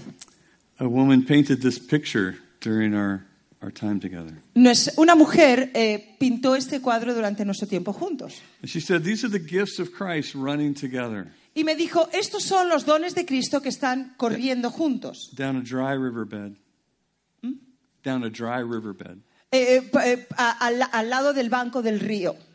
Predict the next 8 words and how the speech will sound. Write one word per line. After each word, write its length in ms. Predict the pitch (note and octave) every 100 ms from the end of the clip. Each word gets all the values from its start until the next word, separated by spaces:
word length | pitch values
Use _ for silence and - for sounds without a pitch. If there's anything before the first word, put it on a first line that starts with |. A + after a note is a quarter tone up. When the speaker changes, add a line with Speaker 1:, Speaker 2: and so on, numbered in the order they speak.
| _ _ _ _ _ _ _ _ _ _ _
Speaker 1:
Following 720 | - B2+ B2+ B2 A#2+ A#2 A2+ _ _ _
the 60 | A2
Holy 220 | G#2+ G#2+
Spirit. 380 | G2+ - F2+ - _ _ _
Speaker 2:
Siguiendo 640 | - A#3+ C#4+ C#4+ A3+ F#3 -
al 100 | G3
Espíritu 460 | G3 - A3 A3
Santo. 420 | G#3+ A3+ F#3 -